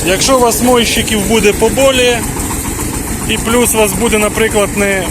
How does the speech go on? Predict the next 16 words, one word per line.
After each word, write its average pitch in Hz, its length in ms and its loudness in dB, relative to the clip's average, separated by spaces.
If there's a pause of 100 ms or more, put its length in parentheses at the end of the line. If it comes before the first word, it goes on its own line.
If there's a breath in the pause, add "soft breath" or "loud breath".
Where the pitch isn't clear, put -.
маленьке 220 380 0
корито, 180 420 0
так 160 140 0
як 160 160 -2
в - 20 -2
нас, 151 320 0
воно 143 200 -2
там 143 160 0
іде, 131 300 0 (1700)
кілька 180 260 -2
штук 165 380 0
їх, 147 120 -2 (880)
мішок 180 340 0
одне 202 220 0
не 202 100 0
викинеш, 208 560 -2